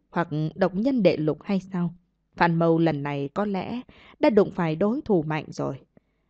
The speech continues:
Sắc mặt của tất cả mọi người đều trở nên khó coi, thấp giọng thì thầm. Trở thành độc nhân đã là điều bất thường, mà độc nhân đẳng cấp cao thì lại càng khó tồn tại.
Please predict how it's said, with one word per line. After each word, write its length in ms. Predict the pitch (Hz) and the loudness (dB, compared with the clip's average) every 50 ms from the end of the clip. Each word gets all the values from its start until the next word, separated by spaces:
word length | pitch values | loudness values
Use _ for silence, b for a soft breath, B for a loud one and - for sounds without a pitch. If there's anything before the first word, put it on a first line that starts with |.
| _ _ | _ _
Sắc 240 | - - 320 - - | -4 -4 -2 0 2
mặt 160 | 202 180 180 - | 0 0 2 2
của 100 | - 180 | 0 0
tất 260 | 180 - 320 - - | 2 0 -4 -4 -2
cả 160 | - 185 170 | -2 -2 -2
mọi 240 | 160 156 160 156 - | -2 -2 -4 -4 -4
người 340 | - 151 160 165 160 156 151 | -4 -2 0 0 0 0 0
đều 240 | 151 160 165 156 156 | 0 0 0 0 -2
trở 180 | 156 - 156 | -2 -4 -4
nên 260 | 156 170 208 220 208 202 | -2 -2 -2 -2 -2 -4
khó 260 | - - 196 208 226 - | -4 -2 -2 -2 -4 -6
coi, 280 | - 185 180 180 175 165 175 - _ | -6 -4 -2 -2 -2 -4 -6 -8 _
thấp 140 | - 277 - - _ | -8 -8 -8 -6 _
giọng 180 | 175 160 - 139 _ | -4 -4 -4 -8 _
thì 200 | - 160 151 143 147 | -4 -4 -4 -4 -6
thầm. 280 | - 160 147 139 135 127 _ _ _ _ _ _ _ _ _ _ _ | -8 -8 -8 -8 -8 -10 _ _ _ _ _ _ _ _ _ _ _
Trở 140 | - 185 175 | 0 2 2
thành 320 | 170 170 170 160 160 156 | 2 0 -4 -4 -4 -2
độc 140 | 151 156 - - | -4 -6 -8 -8
nhân 380 | 165 165 180 190 190 190 175 180 - | -8 -6 -4 -2 -2 -4 -4 -6 -6
đã 140 | - - 277 | -4 -2 0
là 140 | 247 202 175 | 0 0 -2
điều 280 | 156 151 165 160 156 | 0 2 2 2 2
bất 280 | 156 185 269 - - _ | 0 -4 -8 -8 -10 _
thường, 300 | - 165 156 147 139 139 b b b b b b b - | -6 -4 -4 -4 -6 -8 b b b b b b b 0
mà 120 | 202 208 | 0 4
độc 220 | 196 214 208 - | 4 4 2 2
nhân 220 | 247 262 285 277 240 | -2 -2 -2 0 0
đẳng 180 | 196 165 156 | 0 -2 -2
cấp 180 | 151 - 285 311 - _ - | -2 -4 -6 -6 -6 _ -6
cao 220 | 254 247 240 240 | -4 -2 -2 -2
thì 140 | 233 - 170 | -2 -2 -2
lại 180 | 156 151 147 151 | -2 -2 -4 -6
càng 300 | - 160 156 151 147 143 | -6 -6 -4 -4 -6 -6
khó 340 | - - 180 180 190 240 - - | -4 -2 -2 -2 -2 -4 -4 -2
tồn 240 | 180 175 156 143 143 - | -2 -2 -2 -2 -6 -8
tại. 200 | 139 139 131 | -8 -10 -10